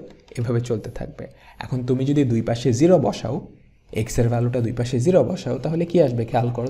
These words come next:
তো, জিরো equals to, দেখো, এগুলো তো আগে থেকেই জিরো ছিল, আর এগুলো তুমি এক্স এর ভ্যালু জিরো বসাইলে সবগুলো জিরো হয়ে যাবে। So, n factorial into C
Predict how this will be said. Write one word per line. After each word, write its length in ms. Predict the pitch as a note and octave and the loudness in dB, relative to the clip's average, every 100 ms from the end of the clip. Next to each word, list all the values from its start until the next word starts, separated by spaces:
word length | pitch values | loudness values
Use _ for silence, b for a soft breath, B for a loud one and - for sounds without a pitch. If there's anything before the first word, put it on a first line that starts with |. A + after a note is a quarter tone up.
| B2+ | -8
তো, 60 | - b b b b _ _ _ - A2+ | -16 b b b b _ _ _ -12 2
জিরো 260 | C#3+ A2+ A2 F3 - - _ _ - B2 | 4 4 2 -2 -6 -20 _ _ -10 -6
equals 380 | B2 A2 G#2+ - - | 0 0 0 -6 -4
to, 80 | G#3+ - B B B C3+ | -4 -6 B B B 2
দেখো, 180 | B2+ B2 - C#3+ | 4 2 0 4
এগুলো 200 | D#3 E3 D#3+ | 6 8 10
তো 40 | A#2+ | 8
আগে 120 | A#2 A#2+ | 8 2
থেকেই 240 | A#2+ B2 A#2 | 4 2 2
জিরো 160 | A2+ A2 - | 0 -2 -2
ছিল, 120 | G#2+ G3+ - B B - | -2 -2 -6 B B -2
আর 60 | A#2 A#2 | 0 2
এগুলো 220 | B2 C#3 | 2 2
তুমি 120 | D3 C3 | 2 0
এক্স 120 | A#2 - | 0 2
এর 60 | B2 | 4
ভ্যালু 140 | B2 A#2+ | 4 4
জিরো 120 | A#2+ A#2+ | 4 4
বসাইলে 340 | A#2+ D#3+ F3 C4 - - _ - | 2 0 -2 -4 -10 -20 _ -10
সবগুলো 320 | - - G#2 G#2+ A2 | -8 -4 -4 -2 -2
জিরো 120 | A2 | 2
হয়ে 140 | D3 - | 2 0
যাবে। 160 | E2 - - b b _ - | -4 -10 -20 b b _ -12
So, 60 | - - C3 | -10 -4 -2
n 20 | F#3+ F#3 | 0 0
factorial 640 | F3+ - - G#2+ G2+ B2+ A#2+ B2 | -2 -2 -4 -2 0 0 -2 -2
into 240 | B2 - A#3 - - - | -2 -2 -4 -6 -16 -20
C 20 | - | -20